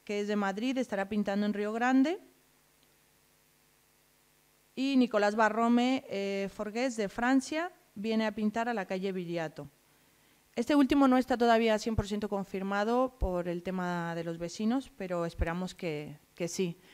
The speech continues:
Agradecer también, mm, sin duda, al apoyo que estamos recibiendo de las instituciones, porque eso deriva también a, a, a los vecinos.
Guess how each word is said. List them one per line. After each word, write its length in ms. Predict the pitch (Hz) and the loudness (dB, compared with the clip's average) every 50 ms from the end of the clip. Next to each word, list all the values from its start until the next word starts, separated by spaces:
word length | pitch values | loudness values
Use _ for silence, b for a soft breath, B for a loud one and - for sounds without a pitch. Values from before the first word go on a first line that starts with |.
| B B B B B B B B B - | B B B B B B B B B -6
Agradecer 600 | 202 196 196 196 196 196 196 196 - 233 233 226 | -4 0 2 2 2 2 0 -2 -2 -2 -2 0
también, 880 | 233 226 208 214 214 220 220 220 220 220 165 170 202 196 190 190 190 190 | 0 0 2 2 0 0 0 -2 -4 -4 -6 -8 -8 -6 -6 -6 -6 -8
mm, 40 | |
sin 260 | 185 - - 208 202 208 | -10 -8 -6 -4 -4 2
duda, 340 | 202 220 220 220 208 190 | 2 4 6 6 6 4
al 320 | - - 185 185 180 185 185 | 4 2 2 0 0 2 0
apoyo 400 | 185 180 - 196 202 202 220 208 | -2 0 0 0 0 0 0 -2
que 60 | 220 | -2
estamos 240 | 208 - 208 202 202 | -2 -2 -2 -2 -2
recibiendo 400 | 202 202 190 208 202 196 202 202 | -2 -2 -2 -2 -2 -2 0 0
de 60 | 196 | 0
las 200 | 196 196 - - | 0 -2 -4 -6
instituciones, 720 | 196 190 - 202 190 202 196 - - 226 220 233 240 262 - | -8 -8 -8 -10 -8 -8 -10 -4 -2 -2 0 0 0 -2 -2
porque 300 | - 226 196 - 208 202 | -4 -6 -4 -2 -4 -4
eso 220 | 202 196 - 208 | -4 -4 -4 -4
deriva 340 | 202 202 196 208 208 208 202 | -4 -4 -2 0 0 0 0
también 400 | 202 196 190 196 196 202 202 202 | 0 -2 -4 -2 -4 -4 -4 -2
a, 320 | 196 185 185 180 175 - - | -2 -2 -2 -2 -4 -4 -4
a, 280 | - 185 180 180 180 | -4 -4 -2 -2 -2
a 140 | - - 185 | -2 -2 -2
los 140 | 180 180 175 | -2 -2 -2
vecinos. 680 | 180 180 180 - - 247 247 247 254 294 339 - - | -4 -6 -4 0 2 4 4 6 4 4 0 -4 -12